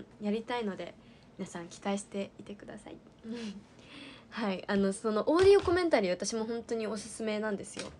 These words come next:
なんか、あの、こういうとここだわったっていうのは、あの、もちろんパフォーマンスで伝わることもあるんですけど、伝わらないこともあるので、あの、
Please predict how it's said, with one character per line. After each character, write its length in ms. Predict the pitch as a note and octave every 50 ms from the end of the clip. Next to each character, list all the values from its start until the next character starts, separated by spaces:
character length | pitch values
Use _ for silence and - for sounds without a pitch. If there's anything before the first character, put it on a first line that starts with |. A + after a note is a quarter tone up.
| - - - - - - - - - - - - - - - - - - - - - - - - - - - -
な 120 | A#3+ G#3+
ん 60 | G#3 G3+
か、 280 | - G3 F#3+ F#3+ G3 G#3 - - - - - - - - - -
あ 100 | - G3+
の、 240 | G3 F#3+ F#3+ F#3+ F#3+
こ 200 | - - C#4 C#4
う 60 | C#4+
い 40 | C#4+
う 40 | C#4
と 100 | C#4+ C#4
こ 140 | - B3
こ 120 | A3+ - G#3+
だ 140 | G#3+ G#3 G#3+
わ 80 | A3+
っ 40 | A3+ -
た 100 | - F3+
っ 60 | E3+
て 140 | - - -
い 80 | F#3 F3+
う 20 |
の 260 | F3 E3+ F3 E3+ - - - - - - - - -
は、 240 | A3 G#3+ G3+ F#3 F3+ G3+ - - - G#3+
あ 60 | G3
の、 340 | G3 G3 F3 F3 F3+ F3+ F3+ G3+ - - - - - - -
も 160 | - G#3+ A#3
ち 140 | A#3 - E4+
ろ 80 | D4+ G#3+
ん 80 | F#3 - -
パ 80 | - A3
フ 80 | A#3+
ォ 40 | C4
ー 20 | B3+
マ 100 | B3+ C4
ン 40 | B3+
ス 80 | B3
で 100 | A#3+ A#3+
伝 260 | A#3+ - - - A#3 A3+
わ 80 | A#3
る 140 | A3+ A3+ A3
こ 140 | A3 A3+ A3
と 80 | A3+
も 140 | G#3+ G3+ F#3+
あ 40 | F#3
る 100 | F#3 F3+
ん 60 | F3+
で 60 | F3
す 100 | E3+ -
け 120 | - G#3 G#3
ど、 180 | G#3 G#3+ - - - - - - - - - -
伝 120 | - G3+ G3
わ 80 | G3
ら 80 | G3 G3
な 160 | G3+ G3+ G3+
い 80 | G3+ G3+
こ 100 | - G#3+
と 100 | - G#3
も 220 | G3 F#3 - -
あ 60 | G#3
る 100 | G#3 G#3+
の 140 | G3+ F#3+ F#3+
で、 240 | G3+ A#3+ A3 - - - - - - - - - -
あ 120 | - F#3
の、 440 | F#3 F#3 F3+ E3 C#3+ - - - -